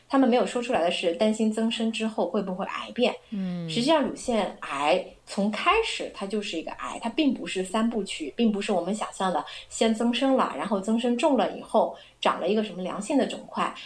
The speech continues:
Speaker 1: 然后良性的肿块没管，它又发展成癌，它没有这样的三部曲。乳腺癌通常从开始的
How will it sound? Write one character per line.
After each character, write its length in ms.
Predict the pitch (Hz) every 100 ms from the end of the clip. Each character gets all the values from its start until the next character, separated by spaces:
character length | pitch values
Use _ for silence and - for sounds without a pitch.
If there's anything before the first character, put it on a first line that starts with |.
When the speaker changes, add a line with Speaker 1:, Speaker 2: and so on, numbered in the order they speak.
| -
Speaker 1:
然 140 | 196
后 80 | 269
良 180 | 202 208
性 100 | 302
的 60 | 262
肿 140 | -
块 160 | 220 180
没 200 | 190 262
管， 400 | - - 151 - - -
它 160 | - 220
又 120 | 214
发 200 | 240 247
展 220 | 226 -
成 180 | - 143 143
癌， 260 | - - -
它 140 | - 240
没 100 | 208
有 140 | 226
这 100 | -
样 140 | 220 190
的 80 |
三 240 | - 220 233
部 120 | 190
曲。 280 | 175 - 226 - - -
乳 80 |
腺 240 | 170 247 226
癌 120 | 185
通 180 | - 233
常 160 | 214
从 220 | 202 143 180
开 240 | - 226
始 160 | - -
的 240 | -